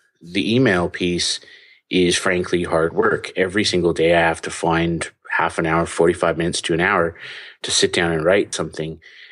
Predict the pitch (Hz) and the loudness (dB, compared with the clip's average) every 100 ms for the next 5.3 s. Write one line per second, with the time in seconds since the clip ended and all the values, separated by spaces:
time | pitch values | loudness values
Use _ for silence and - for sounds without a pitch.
0 | - 190 202 202 202 123 - 120 - - | -6 0 4 6 6 4 2 0 -2 -4
1 | 90 92 90 87 - 90 107 98 82 76 | 0 2 2 0 2 2 4 2 0 0
2 | 87 87 - 85 80 92 180 180 - - | 0 0 0 2 2 2 0 0 -4 -4
3 | 117 123 101 92 80 85 87 85 82 87 | 0 2 4 2 0 -2 -2 0 0 0
4 | 87 - 85 82 85 87 - 85 95 85 | -2 -2 0 2 2 0 -2 2 4 6
5 | 78 - | 4 0